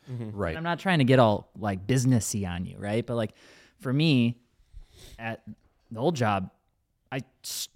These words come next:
Speaker 3: spearheaded that. Like, I
Speaker 2: Mm-hmm.
Speaker 3: started that with Mario and with A-Man, and we got that thing to,
Speaker 2: Off and
Speaker 3: to
Speaker 2: around, yeah.
Speaker 3: got it moving, you know, and, like,
Speaker 1: Yep.
Speaker 3: got people to have it ingrained in their brain on if they wanted, wh-, you know, the,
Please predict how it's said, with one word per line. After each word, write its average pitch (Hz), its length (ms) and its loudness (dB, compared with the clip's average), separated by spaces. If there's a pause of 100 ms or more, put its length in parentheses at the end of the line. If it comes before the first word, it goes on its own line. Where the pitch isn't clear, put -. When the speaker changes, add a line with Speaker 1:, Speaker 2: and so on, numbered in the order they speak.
Speaker 3:
spearheaded 123 840 2
that. - 260 -8
Like, 117 140 -4
I 120 40 0
Speaker 2:
Mm-hmm. 104 240 -4
Speaker 3:
started 143 520 4
that 101 280 -2
with 113 340 -2
Mario 120 640 4
and 107 200 0
with 104 200 -2
A-Man, 120 580 4
and 110 260 0
we 139 120 4
got 131 320 2
that 107 220 -8
thing 101 440 -6 (160)
to, 127 200 -2
Speaker 2:
Off - 80 -10
and 73 100 -16
Speaker 3:
to 123 120 -6
Speaker 2:
around, 110 220 -4
yeah. 90 120 -10 (120)
Speaker 3:
got 139 200 0
it 117 80 -2
moving, 156 440 6
you 135 140 0
know, 151 220 6
and, 165 120 6
like, 131 180 4
Speaker 1:
Yep. 113 100 -10 (320)
Speaker 3:
got 139 260 2
people 160 400 -2
to 131 180 -4
have 123 200 2
it 127 60 0
ingrained 123 520 2
in 135 100 4
their 127 120 4
brain 131 420 6
on 110 160 2
if 117 140 2
they 120 100 0
wanted, 117 540 2 (440)
wh-, 123 240 -2
you 120 160 2
know, 113 160 4
the, 113 180 2